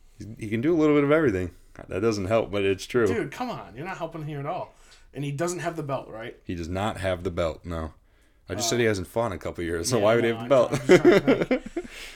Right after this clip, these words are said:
Speaker 2: Oh, man, you might get me on
Speaker 1: You
Speaker 2: this
Speaker 1: got
Speaker 2: one.
Speaker 1: twenty seconds left.
Speaker 2: Twenty seconds? Dude,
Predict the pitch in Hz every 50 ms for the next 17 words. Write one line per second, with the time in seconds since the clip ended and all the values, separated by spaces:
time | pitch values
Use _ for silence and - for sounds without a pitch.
0 | - _ - 120 131 139 135 131 131 127 123 123 117 110 110 113 120 127 127 120
1 | 120 113 117 127 131 131 123 110 - 131 - 113 117 110 110 - - 95 95 -
2 | - - 101 92 95 90 85 - 87 80 - - - - - - - 135 139 143
3 | 131 139 143 - - - - - - - - - - - - - - - - -
4 | - - - - - 156 165 -